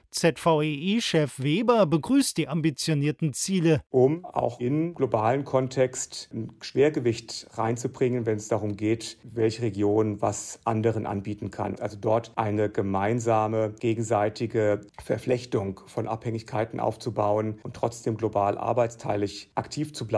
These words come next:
Speaker 2: bleiben, ist eigentlich volkswirtschaftlich das Beste.
Speaker 1: Doch derzeit hinkt Europa weit hinterher. Auch weil sich viele Unternehmen aus der Produktion von Endgeräten wie Handys zurückgezogen haben.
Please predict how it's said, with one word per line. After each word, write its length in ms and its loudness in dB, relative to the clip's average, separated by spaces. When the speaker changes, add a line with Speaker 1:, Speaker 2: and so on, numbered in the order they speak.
Speaker 2:
bleiben, 320 0
ist 100 -4
eigentlich 180 -2
volkswirtschaftlich 680 -2
das 140 -8
Beste. 360 -6
Speaker 1:
Doch 180 2
derzeit 580 0
hinkt 300 0
Europa 460 2
weit 260 -2
hinterher. 680 -6
Auch 240 0
weil 160 2
sich 220 0
viele 340 2
Unternehmen 520 4
aus 160 0
der 140 2
Produktion 800 0
von 180 -8
Endgeräten 680 -2
wie 100 0
Handys 640 -2
zurückgezogen 800 0
haben. 420 -16